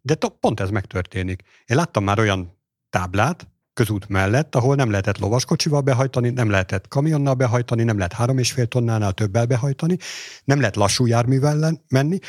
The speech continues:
nem lehet túl gyorsan menni. Egy csomó ilyen utat látok. Van olyan o-,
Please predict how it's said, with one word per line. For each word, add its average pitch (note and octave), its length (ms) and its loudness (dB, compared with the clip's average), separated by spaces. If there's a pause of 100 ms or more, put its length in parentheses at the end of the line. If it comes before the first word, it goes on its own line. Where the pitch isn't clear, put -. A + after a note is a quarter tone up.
(200)
nem C3+ 140 2
lehet G#2+ 200 0
túl G#2 140 -2
gyorsan B2+ 380 2
menni. E3+ 360 0 (220)
Egy - 100 -12
csomó A#3 260 2
ilyen F#2+ 180 2
utat F2+ 260 -2
látok. F2 520 -4 (300)
Van D#3+ 180 4
olyan A2+ 180 0
o-, G#2+ 120 -2